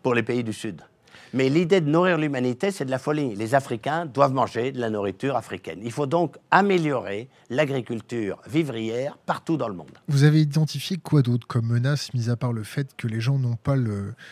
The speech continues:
Speaker 2: le nombre de calories suffisantes journalières ?
Speaker 1: Alors déjà,
Speaker 2: La
Speaker 1: faut
Speaker 2: démographie,
Speaker 1: comprendre que
Speaker 2: peut-être ?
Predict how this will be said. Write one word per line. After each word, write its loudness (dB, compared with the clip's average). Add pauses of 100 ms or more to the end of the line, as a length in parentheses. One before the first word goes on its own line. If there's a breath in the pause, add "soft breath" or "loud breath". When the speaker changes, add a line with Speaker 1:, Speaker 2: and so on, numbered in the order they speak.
(220 loud breath)
Speaker 2:
le 6
nombre 10
de 6
calories 6
suffisantes 0
journalières ? 0 (720 loud breath)
Speaker 1:
Alors 6
déjà, 4
Speaker 2:
La 8
Speaker 1:
faut 6
Speaker 2:
démographie, 8
Speaker 1:
comprendre 6
que 6
Speaker 2:
peut-être ? 4